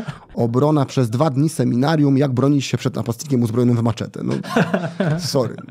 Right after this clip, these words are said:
Speaker 2: to już jest
Speaker 1: I kałasznikow.
Speaker 2: to już jest za dużo dla mnie.
Speaker 1: <laughs> A ile z twojego doświadczenia, załóżmy, że ktoś chodzi dwa razy w tygodniu na godzinę, m, przechodzi się przez ten etap takiego strachu przed uderzeniem kogoś, czyli tego, tego, tego takiego pierwszego stresowego?
Speaker 2: Bardzo to jest indywidualne, bo to zależy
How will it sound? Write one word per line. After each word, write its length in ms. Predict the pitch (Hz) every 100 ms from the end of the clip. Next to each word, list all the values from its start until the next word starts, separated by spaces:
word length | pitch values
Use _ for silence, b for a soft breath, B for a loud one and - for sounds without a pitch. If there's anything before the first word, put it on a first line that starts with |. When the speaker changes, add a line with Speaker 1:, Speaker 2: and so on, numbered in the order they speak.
| -
Speaker 2:
to 140 | 127
już 200 | 123 -
jest 220 | 113 117
Speaker 1:
I 60 | 147
kałasznikow. 600 | 160 147 135 143 - 139
Speaker 2:
to 140 | 139 143
już 160 | 123
jest 120 | 123
za 80 | 117
dużo 240 | 113 110 120
dla 140 | -
mnie. 140 | 190 -
Speaker 1:
<laughs> 240 | 165 165 - - - B B B -
A 220 | 131 127
ile 340 | - 175 185
z 60 | 170
twojego 360 | - 139 143
doświadczenia, 640 | 139 131 135 - 135 131 123
załóżmy, 320 | 135 143 135
że 80 | 127
ktoś 180 | 131
chodzi 220 | 120 123 123
dwa 160 | 123
razy 200 | 120 123
w 60 | 117
tygodniu 360 | 123 123 120
na 120 | 117 120
godzinę, 540 | 120 123 139 131 151
m, 500 | 170 139 139 - 160 - - - - -
przechodzi 420 | 127 143 143 139
się 120 | 139
przez 180 | - 127
ten 140 | 127
etap 320 | 123 120 120
takiego 400 | - 113 120 117
strachu 440 | 113 - 117 110 117
przed 180 | - 120
uderzeniem 420 | 117 117 113 117
kogoś, 300 | 113 131 -
czyli 160 | 135 127 135
tego, 260 | 131 131
tego, 180 | - 131
tego 220 | 135 135
takiego 260 | 123 123 123
pierwszego 340 | 123 131 123
stresowego? 500 | 123 120 127 120 120
Speaker 2:
Bardzo 380 | 127 147 123 107
to 100 | 101
jest 100 | 95
indywidualne, 560 | 120 123 120 131 147 123
bo 100 | 120
to 120 | 117
zależy 320 | 123 127